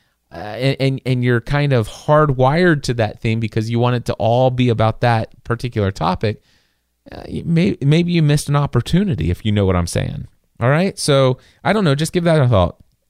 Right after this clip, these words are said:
The other thing is, is it possible to overwhelm your community with too much live streaming? So, for example, I, every time I log into Facebook, it either tells me who is live or who was live. And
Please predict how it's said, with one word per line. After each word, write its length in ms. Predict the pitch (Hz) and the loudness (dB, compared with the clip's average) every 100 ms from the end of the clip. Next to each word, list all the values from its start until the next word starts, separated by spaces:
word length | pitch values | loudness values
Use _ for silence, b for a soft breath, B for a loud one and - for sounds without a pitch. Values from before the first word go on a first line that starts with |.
| - - | -20 -8
The 160 | 120 151 | 0 2
other 140 | 233 | 2
thing 240 | - 160 | 2 2
is, 260 | 139 135 123 b b b | 4 2 0 b b b
is 220 | 156 214 240 | 2 4 2
it 140 | - | 0
possible 460 | - 175 175 170 170 | 0 0 2 0 0
to 120 | - | 0
overwhelm 600 | 139 143 151 135 127 135 | 2 2 2 2 2 2
your 120 | 139 120 | 0 -2
community 540 | 123 127 147 113 107 | 0 2 2 2 2
with 240 | 104 107 | 2 0
too 180 | - 147 | -2 -2
much 260 | 135 117 - | 0 -2 -4
live 360 | 110 104 110 | -4 0 -2
streaming? 640 | - - 165 202 113 80 - b b b | -4 -4 -2 -2 -2 -4 -8 b b b
So, 200 | - 160 | 0 0
for 140 | 170 | 2
example, 460 | 160 147 147 131 123 | 0 0 -4 -2 0
I, 120 | 127 | 0
every 260 | - 117 135 | -2 -4 -4
time 200 | 139 135 | -4 -2
I 60 | |
log 240 | 131 123 127 | 2 2 2
into 500 | 123 117 117 110 - _ | 0 -2 -4 -4 -8 _
Facebook, 500 | - 156 285 - 95 | -4 -2 0 -2 -2
it 60 | 107 | 0
either 280 | 120 113 101 | 0 0 -2
tells 280 | 123 120 | 0 -2
me 100 | 120 | -2
who 240 | 107 120 139 | -2 0 2
is 200 | 135 139 | 2 0
live 300 | 117 127 147 | -2 0 0
or 80 | 101 | 2
who 140 | 135 | 2
was 260 | 139 170 139 | 2 2 0
live. 400 | 92 87 95 _ b b b b | -4 -6 -10 _ b b b b
And 520 | 120 127 131 123 123 | 0 2 2 0 -2